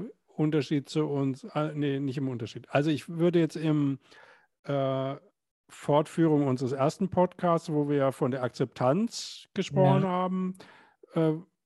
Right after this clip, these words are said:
Speaker 1: müssen, würden wir es erweitern und sagen, es ist, äh,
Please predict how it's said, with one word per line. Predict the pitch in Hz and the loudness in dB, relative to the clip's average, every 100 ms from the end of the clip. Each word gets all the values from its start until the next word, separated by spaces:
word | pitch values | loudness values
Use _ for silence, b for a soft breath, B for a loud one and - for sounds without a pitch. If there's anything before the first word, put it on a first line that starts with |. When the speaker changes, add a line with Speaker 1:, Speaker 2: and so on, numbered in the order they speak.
| _ _ | _ _
Speaker 1:
müssen, | 175 165 156 160 165 | -6 0 2 2 2
würden | 147 156 | 2 4
wir | 151 | 2
es | 139 | 2
erweitern | 143 131 120 165 196 202 190 | -2 0 2 0 0 -2 -2
und | 170 | -4
sagen, | 160 147 151 | 0 0 2
es | 156 - | -2 -6
ist, | 156 - - _ _ - | -10 -12 -20 _ _ -4
äh, | 143 139 | -2 -2